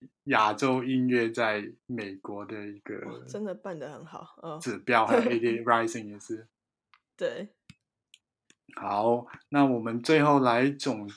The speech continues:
Speaker 1: 结一下，就是音乐对你来说是什么？可以用一个词语来形容。
Speaker 2: 嗯，我觉得，我，我这题我想了很久，但是我后来我总结是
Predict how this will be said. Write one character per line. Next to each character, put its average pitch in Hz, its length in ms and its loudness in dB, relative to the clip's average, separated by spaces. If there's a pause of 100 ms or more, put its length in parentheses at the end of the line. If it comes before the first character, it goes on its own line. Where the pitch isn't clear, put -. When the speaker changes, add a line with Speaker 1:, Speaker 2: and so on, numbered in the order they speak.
(140)
Speaker 1:
结 113 300 -2
一 120 100 -4
下， 113 480 0
就 117 160 -6
是 117 340 -2
音 170 140 2
乐 175 140 4
对 147 260 2
你 104 120 -8
来 101 220 -8
说 107 600 -6 (400)
是 113 420 -4
什 104 220 -8
么？ 98 260 -12 (500)
可 120 180 -2
以 113 100 0
用 107 440 -6
一 127 120 -4
个 113 200 -6
词 107 420 -6
语 104 140 -8
来 95 280 -8
形 98 300 -14
容。 95 240 -12 (1160)
Speaker 2:
嗯， 190 260 -12 (540)
我 196 100 -4
觉 233 180 2
得， 240 160 2
我， 226 240 2 (140)
我 208 160 2
这 285 160 0
题 247 160 6
我 196 160 4
想 190 240 -4
了 170 140 -2
很 160 260 -12
久， 165 140 -8
但 175 120 -6
是 208 160 -8
我 175 120 -4
后 202 100 -4
来 165 240 -4
我 175 140 0
总 180 260 -4
结 160 180 -6
是 175 440 -8